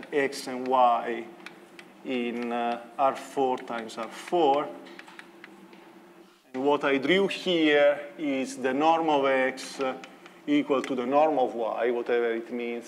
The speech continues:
uh, in, uh, in R eight. And so, uh, basically they constructed a saddle shape, uh, function, uh,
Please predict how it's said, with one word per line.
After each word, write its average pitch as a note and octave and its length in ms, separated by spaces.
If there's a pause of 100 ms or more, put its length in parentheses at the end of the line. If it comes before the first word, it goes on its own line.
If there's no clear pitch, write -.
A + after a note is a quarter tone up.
(100)
uh, A#2 140
in, A2 220
uh, A2 280
in B2+ 160
R C3+ 200
eight. A2+ 400 (960)
And C3+ 480
so, D#3+ 640 (1000)
uh, C#3+ 540 (320)
basically E3+ 560
they E3 160
constructed D#3 880
a C#3 300 (400)
saddle F#3 760
shape, D3+ 920
uh, C#3+ 260 (320)
function, E3 840 (500)
uh, C3 340